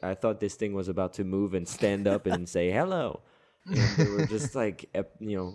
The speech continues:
Speaker 1: it was beautiful, beautiful, uh, machinery.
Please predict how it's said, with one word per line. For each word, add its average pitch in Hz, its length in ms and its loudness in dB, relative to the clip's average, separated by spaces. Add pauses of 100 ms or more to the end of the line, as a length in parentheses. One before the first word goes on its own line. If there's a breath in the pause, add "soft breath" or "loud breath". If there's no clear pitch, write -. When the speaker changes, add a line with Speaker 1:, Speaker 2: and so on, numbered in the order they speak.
(100)
Speaker 1:
it 113 60 0
was 127 180 2
beautiful, 101 920 -2 (100)
beautiful, 104 680 0
uh, 90 260 -2
machinery. 92 680 -4